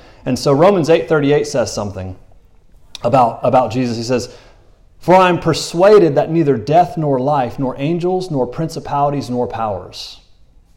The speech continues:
that is, the angelic beings, n-, not even the world-dominating rulers of this world, these fallen gods of the Old Testament, "principalities nor powers, nor things present, nor things to come, nor height nor depth,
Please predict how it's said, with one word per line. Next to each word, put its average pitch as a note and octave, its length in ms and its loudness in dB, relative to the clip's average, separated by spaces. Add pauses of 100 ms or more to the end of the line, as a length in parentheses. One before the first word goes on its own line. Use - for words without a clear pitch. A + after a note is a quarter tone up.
(540)
that C3+ 180 -4
is, A#2 200 -6
the A#2+ 160 -8
angelic D#3+ 440 0
beings, D#3+ 460 -4
n-, D3 260 -8
not D3+ 300 2
even D#3+ 220 0
the C#3 80 2
world-dominating C#3 1700 -2
rulers C#3+ 380 0
of A2+ 100 -6
this B2 240 -4
world, G#2+ 220 -6
these A2+ 160 -8
fallen C#3 500 0
gods A#2 440 -2
of A2+ 100 -14
the A#2 120 -8
Old A2 200 -4
Testament, G2+ 440 -10 (800)
"principalities D3 520 -2
nor B2+ 120 -6
powers, A2+ 380 -4 (320)
nor D#3 180 6
things E3 300 0
present, F#3 500 0
nor D#3+ 240 2
things D#3 340 -4
to C3 100 -8
come, A#2+ 460 -4 (240)
nor C#3+ 200 2
height F3+ 400 -2
nor E3 200 0
depth, - 500 -4